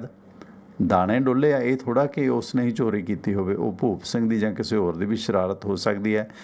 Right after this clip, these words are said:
ਪਰ ਜੇ ਉਸ ਨੂੰ ਹੁਣ ਚੋਰੀ ਦਾ ਇਲਜ਼ਾਮ ਲਾ ਕੇ ਫੜ ਲਿਆ ਜਾਂਦਾ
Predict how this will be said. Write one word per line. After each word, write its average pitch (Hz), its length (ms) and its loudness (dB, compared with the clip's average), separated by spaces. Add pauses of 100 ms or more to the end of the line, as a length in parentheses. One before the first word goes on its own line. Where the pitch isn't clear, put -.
(300)
ਪਰ 127 160 6
ਜੇ 127 220 2
ਉਸ 151 200 -2
ਨੂੰ 160 100 0
ਹੁਣ 151 140 0
ਚੋਰੀ 131 400 2
ਦਾ 147 160 6
ਇਲਜ਼ਾਮ 117 480 2
ਲਾ 123 180 2
ਕੇ 110 180 -4
ਫੜ 120 300 2
ਲਿਆ 117 240 2
ਜਾਂਦਾ 90 380 -2